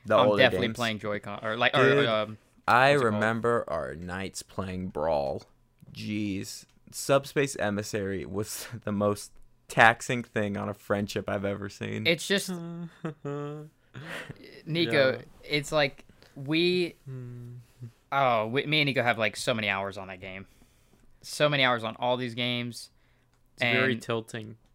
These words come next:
Speaker 2: Yeah.
Speaker 1: Your, your Zelda play is unmatched that I've seen, Nico.
Speaker 3: Yeah.
Speaker 1: Y-, you're definitely top Zelda I've seen in a long time.
Speaker 2: No, it's, it's funny 'cause we'll get into, you know, like,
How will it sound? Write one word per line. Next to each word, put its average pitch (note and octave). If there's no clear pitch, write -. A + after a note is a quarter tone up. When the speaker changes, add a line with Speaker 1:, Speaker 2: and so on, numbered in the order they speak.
Speaker 2:
Yeah. G2+
Speaker 1:
Your, D3
your F#3+
Zelda D3
play -
is -
unmatched F#2+
that D#2+
I've C#2
seen, -
Nico. -
Speaker 3:
Yeah. B2
Speaker 1:
Y-, B2+
you're G#2
definitely B2
top G#2+
Zelda F2+
I've E2
seen G#1
in A1+
a G1+
long -
time. G#2
Speaker 2:
No, F#3+
it's, C#3+
it's C#3+
funny E3+
'cause A#2
we'll B2+
get B2+
into, B2
you A#2+
know, C3
like, A#2